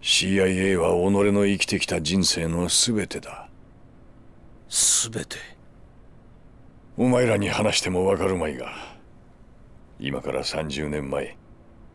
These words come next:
Speaker 1: 日本という保守的な国家で警察官の肉親に極道関係者がいるとなれば、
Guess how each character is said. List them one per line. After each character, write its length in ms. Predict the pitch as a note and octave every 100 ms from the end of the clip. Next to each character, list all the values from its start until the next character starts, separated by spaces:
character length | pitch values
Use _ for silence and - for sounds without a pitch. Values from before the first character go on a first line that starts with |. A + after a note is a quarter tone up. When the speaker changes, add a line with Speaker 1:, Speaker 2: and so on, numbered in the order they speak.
| - - - - - -
Speaker 1:
日 220 | C#2+ D#2 E2
本 240 | E2+ G2
と 140 | E2+
い 80 | E2+
う 160 | E2+ E2
保 80 | -
守 100 | F2+
的 220 | - F#2+
な 120 | F#2+ F2
国 180 | F#2
家 200 | - -
で 340 | - - - - - -
警 160 | G2+ G#2+
察 240 | G#2 -
官 160 | G2 F#2
の 100 | F#2
肉 220 | F#2+ F2
親 240 | G#2 G#2+
に 140 | G#2 F#2
極 240 | G#2 G2
道 180 | A#2 A2+
関 240 | G#2 G#2+
係 200 | F2 G2
者 160 | F2 F2
が 120 | F2
い 80 | E2+
る 100 | D#2
と 140 | D2+
な 120 | D2+ D2+
れ 100 | C#2
ば、 320 | C2+ C#2